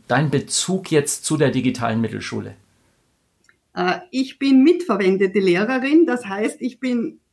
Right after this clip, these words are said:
Speaker 2: die halbe Zeit an der digitalen Mittelschule und die restliche Zeit an der Pädagogischen Hochschule.
Speaker 1: Ja.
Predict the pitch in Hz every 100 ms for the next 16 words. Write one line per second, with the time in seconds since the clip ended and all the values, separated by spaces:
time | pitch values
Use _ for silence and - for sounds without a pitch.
0 | _ _ 220 214 196 220 277 233 226 220
1 | 196 226 233 214 202 165 - 214 220 208
2 | 190 226 269 311 320 320 311 330 339 302
3 | 240 254 247 226 196 208 - 247 247 233
4 | 233 - 185 208 208 185 202 208 208 190
5 | 185 190 214 214 208 185 175 180 - 147
6 | 123 - _ _ _ 123 117 104